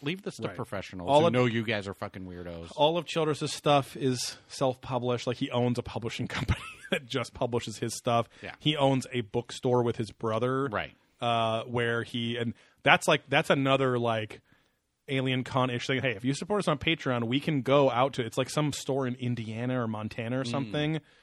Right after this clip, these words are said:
Speaker 2: that's he and his brother's bookstore.
Speaker 1: Yeah.
Speaker 2: And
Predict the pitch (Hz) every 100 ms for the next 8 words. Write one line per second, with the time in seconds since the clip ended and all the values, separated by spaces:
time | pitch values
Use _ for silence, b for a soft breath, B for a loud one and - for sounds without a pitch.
0 | b 131 - - 147 139 139 117 127 113
1 | 127 107 127 - - 101 98 101 110 -
2 | b b _ 131 127 123 123 120